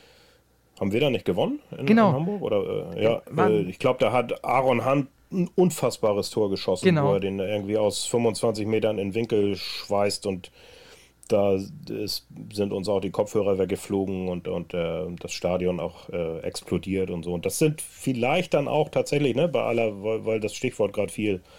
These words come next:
Speaker 1: anöden und sowas, ähm, da kann man ja relativ sicher sein, dass, dass, äh, man das selber nicht mehr erleben wird, dass, äh, der Club einen Riesentitel holt, ne? Aber d-, solche Momente sind dann vielleicht die, die Titel des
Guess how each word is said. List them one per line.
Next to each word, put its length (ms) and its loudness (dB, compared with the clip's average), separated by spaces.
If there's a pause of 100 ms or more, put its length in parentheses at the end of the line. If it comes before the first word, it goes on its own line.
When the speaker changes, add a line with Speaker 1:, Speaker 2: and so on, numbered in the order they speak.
(500)
Speaker 1:
anöden 600 0
und 160 -2
sowas, 300 0 (800)
ähm, 1400 -4 (680)
da 140 -6
kann 160 -4
man 100 0
ja 100 4
relativ 380 2
sicher 280 2
sein, 240 0
dass, 260 -6
dass, 380 -6
äh, 640 -6
man 640 -6
das 240 -4
selber 260 2
nicht 160 -2
mehr 140 0
erleben 340 -2
wird, 200 -2
dass, 280 -8
äh, 320 -8
der 160 -4
Club 280 -4
einen 180 -6
Riesentitel 580 -2
holt, 300 -2
ne? 160 -2
Aber 260 -2 (240)
d-, 220 -16 (140)
solche 500 2
Momente 460 2
sind 260 -2
dann 220 2
vielleicht 440 -4
die, 280 -2
die 180 -8
Titel 380 -2
des 380 -8